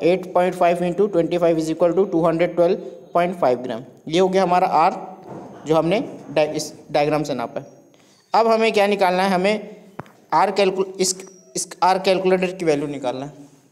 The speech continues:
इस R calculator की value हमें कहाँ से निकलेगी? ये जो हमारा formula है, R is equal to under root P square plus Q square plus two P क्यू cos theta, यहाँ से हमारा क्या होगा, इस आर की value निकलेगी।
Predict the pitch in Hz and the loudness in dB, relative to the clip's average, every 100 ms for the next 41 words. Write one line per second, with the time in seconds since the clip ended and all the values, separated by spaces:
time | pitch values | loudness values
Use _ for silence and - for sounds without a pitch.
0 | - 202 - 175 190 190 190 190 214 208 | -2 -2 0 0 2 0 0 2 0 0
1 | 233 208 190 202 208 202 202 190 208 190 | -2 2 2 2 2 2 0 0 0 0
2 | 190 190 190 180 180 185 180 180 180 147 | 0 0 0 -2 0 0 0 0 2 0
3 | 151 170 175 139 - - - - _ _ | 2 2 2 0 -6 -16 -20 -20 _ _
4 | _ _ 160 180 196 180 185 185 190 147 | _ _ 0 2 2 -2 0 0 0 -2
5 | 170 185 185 185 190 196 190 185 190 196 | 0 2 2 -2 -4 -4 -2 2 2 0
6 | - - - - - 180 185 185 190 196 | -8 -18 -20 -20 -4 0 0 -2 -2 -2
7 | 196 190 185 190 208 - - - _ - | 0 0 2 0 -2 -6 -16 -20 _ -4
8 | 190 196 196 202 196 165 - 127 123 123 | -2 -2 -4 -4 0 0 0 -6 -10 -12
9 | - - _ _ - 147 170 202 214 208 | -16 -20 _ _ -8 -2 0 0 2 2
10 | 202 202 202 190 190 190 190 165 170 170 | 2 2 2 4 4 2 2 2 2 0
11 | 156 156 151 123 117 - | 0 0 -6 -8 -12 -14